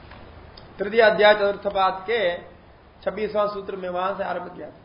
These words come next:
अभी यहां हम लोग इक्यावनवां सूत्र में हैं।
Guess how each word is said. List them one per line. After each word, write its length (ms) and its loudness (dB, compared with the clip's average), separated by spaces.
अभी 180 -2
यहां 340 4
हम 140 -4
लोग 200 -4
इक्यावनवां 580 0
सूत्र 300 -10
में 120 -8
हैं। 220 -16